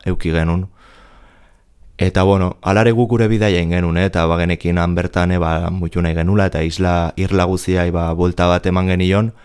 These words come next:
berrogei egunetan. Eta azken bost egunetan edo, ba, banan bukatu genuen berriz, ez? Azken eguna pasatzeko hortan,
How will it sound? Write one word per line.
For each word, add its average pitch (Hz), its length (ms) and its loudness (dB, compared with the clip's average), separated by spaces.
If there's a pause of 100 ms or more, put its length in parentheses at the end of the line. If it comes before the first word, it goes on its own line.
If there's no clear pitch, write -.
(160)
berrogei 95 640 0
egunetan. 85 640 -2 (1120)
Eta 90 520 2
azken 98 1200 0 (100)
bost 95 1000 -2
egunetan 101 580 2
edo, 107 200 2
ba, 85 160 0
banan 85 460 2
bukatu 87 480 0
genuen 82 200 0
berriz, 78 320 -4
ez? 92 200 -2 (680)
Azken 87 320 -2
eguna 87 240 0
pasatzeko 90 480 -2
hortan, 104 420 0